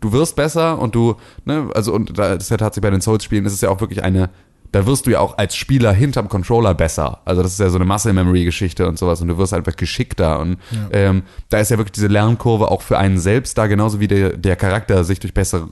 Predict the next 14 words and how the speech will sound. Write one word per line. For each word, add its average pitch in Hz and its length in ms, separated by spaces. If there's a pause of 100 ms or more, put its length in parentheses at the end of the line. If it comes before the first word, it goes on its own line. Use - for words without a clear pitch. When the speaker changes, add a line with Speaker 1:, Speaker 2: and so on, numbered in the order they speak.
Speaker 1:
Ausrüstung, 95 640
besseres 87 360
Au-, - 180
durch 92 320
Aufleveln 92 360
und 85 80
so 92 80
weiter 85 120
und 82 80
so 90 60
fort 120 120
natürlich 117 220
noch 117 100
verbessert, 107 400